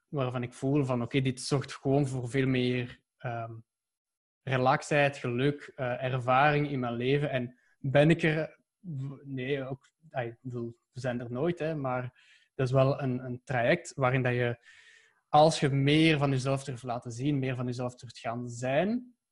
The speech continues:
en je fouten durft toegeven, je mislukkingen durft toegeven, dan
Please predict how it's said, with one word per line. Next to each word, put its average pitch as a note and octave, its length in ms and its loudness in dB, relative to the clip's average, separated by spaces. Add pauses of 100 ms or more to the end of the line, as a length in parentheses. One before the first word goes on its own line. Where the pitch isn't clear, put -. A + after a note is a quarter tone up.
(380)
en D#3+ 120 4
je D3+ 80 4
fouten D#3 360 4
durft C#3+ 260 -2
toegeven, G#3 680 0 (300)
je C3+ 100 0
mislukkingen D3 600 -2
durft C3 260 -8
toegeven, E3+ 540 -4
dan C3 600 0